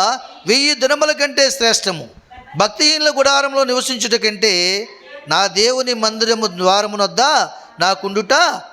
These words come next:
ఇష్టము." చూసారా? ఇక్కడ ఆవరణం గురించి చెప్తున్నాడు. చూసారా? "నీ ఆవరణములో ఒక్క దినము గడుపుట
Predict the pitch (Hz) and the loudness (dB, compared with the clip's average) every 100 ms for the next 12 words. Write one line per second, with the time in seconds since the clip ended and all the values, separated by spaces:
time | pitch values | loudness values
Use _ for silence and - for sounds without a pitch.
0 | - 165 - 143 98 - _ _ _ _ | -2 -2 -2 -8 -20 -20 _ _ _ _
1 | - 196 254 262 311 - - _ _ _ | -6 0 4 4 0 -8 -20 _ _ _
2 | _ _ _ _ - 165 165 202 277 277 | _ _ _ _ -6 0 2 2 0 -4
3 | 277 277 262 - 254 247 175 123 - _ | -6 -2 -2 -2 -2 0 0 -6 -18 _
4 | _ _ _ _ _ _ _ _ - 247 | _ _ _ _ _ _ _ _ -4 2
5 | 262 240 151 185 247 208 240 285 302 294 | 4 2 0 -2 2 4 4 2 0 0
6 | 285 302 339 233 143 - - - - _ | 2 4 6 4 -2 -12 -20 -20 -20 _
7 | _ _ _ _ _ _ _ _ _ _ | _ _ _ _ _ _ _ _ _ _
8 | _ _ _ _ - 196 240 247 302 - | _ _ _ _ 2 4 2 2 0 2
9 | 285 330 330 285 285 285 269 | 0 2 2 2 0 0 0